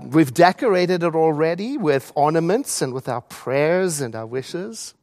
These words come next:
So on that Wednesday, the longest night of the year, at seven P M, we will have the opportunity to confirm what would I like to let go of from twenty twenty-two.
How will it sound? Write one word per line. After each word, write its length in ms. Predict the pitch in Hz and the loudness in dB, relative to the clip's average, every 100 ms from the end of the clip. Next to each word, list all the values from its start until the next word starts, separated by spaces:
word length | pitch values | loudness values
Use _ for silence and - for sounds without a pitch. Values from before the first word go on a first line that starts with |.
| _ _ _ _ _ _ - - | _ _ _ _ _ _ -20 -12
So 320 | - 151 151 | 2 6 6
on 320 | 165 175 180 | 6 6 6
that 260 | 156 180 220 | 6 4 4
Wednesday, 380 | 156 156 143 139 | 2 0 2 2
the 140 | 131 | 4
longest 840 | 123 127 160 190 214 220 220 214 - | 4 6 6 6 4 4 2 2 -2
night 380 | 190 185 185 202 | -2 0 -2 -4
of 160 | 170 | -6
the 140 | 180 170 | -6 -6
year, 560 | 147 120 90 107 131 - - - - | -6 -6 -8 -12 -20 -20 -20 -16 -10
at 140 | 107 | -6
seven 360 | - 131 156 175 | 0 0 0 -4
P 280 | 214 208 | -2 2
M, 320 | 151 110 165 196 - _ | 2 0 -4 -10 -16 _
we 220 | 104 135 147 | -6 -2 2
will 200 | 202 208 | 4 4
have 300 | 170 156 147 | 2 -2 -2
the 160 | 147 | -2
opportunity 840 | 135 131 127 - 277 262 165 - 131 | -2 -2 -8 -10 -6 -4 -4 -6 -8
to 120 | 139 | -10
confirm 1000 | - 143 127 - 277 170 113 160 262 262 _ _ - - _ | -8 -8 -8 -4 0 0 -2 -8 -12 -16 _ _ -20 -20 _
what 500 | 123 139 233 311 - _ _ _ 147 | -4 2 4 4 0 _ _ _ -18
would 360 | 143 175 202 - | -2 2 2 2
I 160 | 135 | -2
like 480 | 135 151 208 262 - | 0 2 4 2 -2
to 200 | - 196 | -6 -4
let 420 | 156 151 180 139 110 | 0 0 0 -4 0
go 380 | 147 175 175 | 4 4 2
of 320 | 95 85 95 117 | 0 -4 -8 -14
from 520 | - 123 117 113 120 | -8 -4 -4 -6 -12
twenty 420 | - 147 180 175 | -4 -4 -2 -4
twenty-two. 720 | 160 143 139 147 - 101 120 | -4 -4 -4 -6 -8 -10 -12